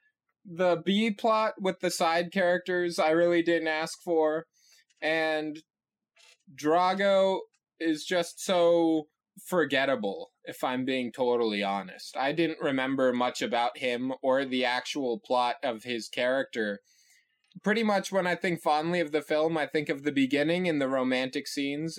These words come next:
and the bonding with the mom. <laughs> So, yeah, it did, it did some stuff really well.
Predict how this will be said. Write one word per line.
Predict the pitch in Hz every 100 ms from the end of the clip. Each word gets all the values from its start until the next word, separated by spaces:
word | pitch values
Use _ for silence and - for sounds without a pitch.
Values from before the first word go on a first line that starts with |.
| -
and | 135 131 127
the |
bonding | 123 123 127 127
with | 123 -
the | 107
mom. | 110 104 107 - _ _ _ _
<laughs> | - - - - _ _ _ -
So, | 175 160 147 - _ _
yeah, | 190 208 139 -
it | 175 180
did, | 196 214 208 -
it | 185 180
did | 208 196
some | 208 190 208
stuff | - 214 214 - -
really | 196 175 185 170
well. | 151 147 170 254